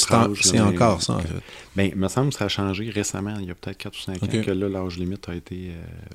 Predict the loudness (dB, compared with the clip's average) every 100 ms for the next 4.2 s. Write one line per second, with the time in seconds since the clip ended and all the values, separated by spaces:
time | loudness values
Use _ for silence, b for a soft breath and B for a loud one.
0 | -12 -10 -8 -8 -8 -8 -6 -4 -4 -4
1 | -6 -6 -10 -12 -10 -10 -6 -6 -6 -8
2 | -10 -12 -10 -12 -12 -12 -14 -8 4 6
3 | 6 4 0 -4 -4 -4 -8 B B 8
4 | 8